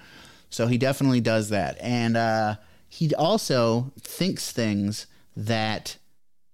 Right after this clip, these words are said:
the progressive, you know, th-, the cathedral, the, the, the, these progressive people, uh, the cathedral and the,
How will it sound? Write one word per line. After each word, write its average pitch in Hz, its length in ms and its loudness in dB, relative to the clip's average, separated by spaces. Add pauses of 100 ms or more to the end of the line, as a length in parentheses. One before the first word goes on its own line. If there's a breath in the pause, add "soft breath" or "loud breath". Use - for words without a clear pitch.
(1200)
the 117 840 0
progressive, 127 1300 0 (840)
you 127 140 -2
know, 110 200 0
th-, 110 220 -10 (1800)
the 123 260 -4
cathedral, 143 760 0
the, 120 320 0
the, 120 280 2
the, 120 160 0
these 147 260 0
progressive 147 540 0
people, 135 560 0
uh, 110 260 0
the 110 140 -2
cathedral 151 720 2
and 120 320 2
the, 113 200 -2